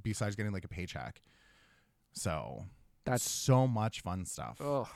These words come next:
Speaker 1: Yeah.
Speaker 2: God, that's so shitty.
Speaker 1: Yeah.
Speaker 2: I still can't get over the General, sorry, General Mills, Mills thing.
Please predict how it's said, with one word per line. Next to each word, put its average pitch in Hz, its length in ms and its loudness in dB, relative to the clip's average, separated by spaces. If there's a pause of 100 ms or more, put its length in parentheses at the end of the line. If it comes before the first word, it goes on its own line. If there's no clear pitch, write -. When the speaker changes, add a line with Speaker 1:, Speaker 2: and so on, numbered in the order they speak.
(280)
Speaker 1:
Yeah. 113 140 2
Speaker 2:
God, 110 180 0 (140)
that's 127 220 -2
so 120 400 0
shitty. 98 500 0 (180)
Speaker 1:
Yeah. 107 180 4 (1120)
Speaker 2:
I 175 60 2
still 202 220 10
can't 170 200 8
get 143 120 8
over 135 180 6
the 135 60 4
General, 120 340 0 (560)
sorry, 123 340 -8
General 147 360 8
Mills, 147 680 8
Mills 160 340 6
thing. 226 320 2